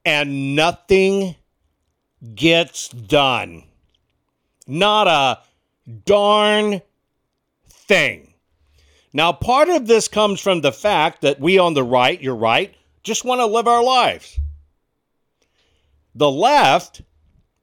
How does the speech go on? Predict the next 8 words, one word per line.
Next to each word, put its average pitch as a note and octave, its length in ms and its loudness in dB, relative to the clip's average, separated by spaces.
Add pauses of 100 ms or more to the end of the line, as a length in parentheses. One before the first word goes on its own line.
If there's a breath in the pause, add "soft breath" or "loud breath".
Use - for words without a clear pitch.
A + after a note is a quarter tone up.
have F3 200 -2
activists. E3 760 -2 (880)
We G#3 760 -2 (460)
get A#3 280 0
in D#3 600 0 (240)
our D#3+ 400 2 (180)
own A3 640 0 (720)
way. C3 500 -2